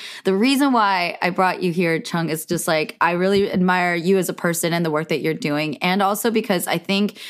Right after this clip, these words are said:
my overall intention that has continued to being, like, clarified and redefined in this podcast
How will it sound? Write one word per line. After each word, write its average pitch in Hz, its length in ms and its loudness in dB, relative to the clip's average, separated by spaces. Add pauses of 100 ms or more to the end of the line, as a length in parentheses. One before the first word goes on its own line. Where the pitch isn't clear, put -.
my 190 140 2
overall 196 560 2
intention 175 720 0 (120)
that 170 140 2
has 180 180 0 (380)
continued 226 540 2
to 202 100 2
being, 175 540 2
like, 156 340 -2
clarified 196 760 0
and 202 280 2
redefined 175 600 0
in 160 140 0
this 160 180 -2
podcast 208 600 0